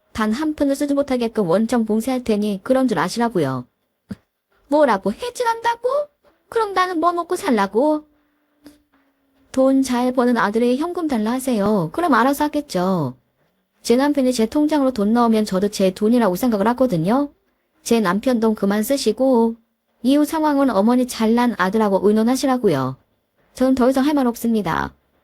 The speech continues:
바로 해지할 테니 어디 가서 창피나 당하지 마세요. 그 후 이야기. 바로 해지해버렸어요. 그렇게까지 안 하고 싶었는데 자기 아들 돈이라고? 그런 말이 어디 있습니까?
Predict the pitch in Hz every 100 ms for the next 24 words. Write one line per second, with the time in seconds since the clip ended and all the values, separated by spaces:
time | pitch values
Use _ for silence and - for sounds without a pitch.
0 | _ _ - 202 196 277 302 285 277 254
1 | 156 165 214 220 226 392 403 392 330 254
2 | 196 226 190 160 269 214 165 123 95 _
3 | _ _ _ _ _ _ _ _ _ _
4 | _ _ _ _ _ _ _ - 226 233
5 | 240 269 247 196 185 202 214 151 139 135
6 | - _ _ _ _ _ _ _ _ _
7 | _ _ _ 190 202 269 269 254 185 196
8 | 214 196 160 165 139 139 220 262 302 285
9 | 262 170 277 226 - 262 247 185 175 170
10 | 135 - - 185 190 269 247 175 165 214
11 | 180 160 208 269 - _ _ _ - 247
12 | 277 269 247 254 262 269 254 240 165 151
13 | 156